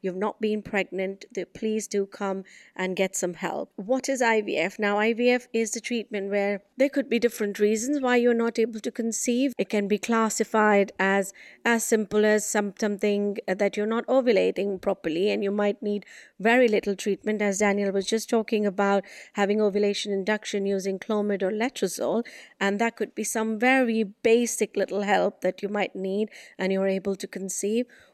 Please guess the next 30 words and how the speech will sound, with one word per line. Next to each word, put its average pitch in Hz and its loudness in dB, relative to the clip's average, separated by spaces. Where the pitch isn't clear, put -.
Or 254 6
then 220 2
going 208 0
up 202 -4
to 196 -10
the 196 0
other 202 -2
extreme 269 -4
or 190 -2
the 185 -4
other 175 -4
end 208 -4
of 214 -8
it 202 -4
where 202 -2
it 196 -4
is 185 -6
I 190 -4
V 190 -4
F, 233 0
where 233 4
we're 233 2
going 233 4
to 226 0
collect 240 2
the 185 -2
eggs 202 0
from 226 -2
the 277 2
women, 208 0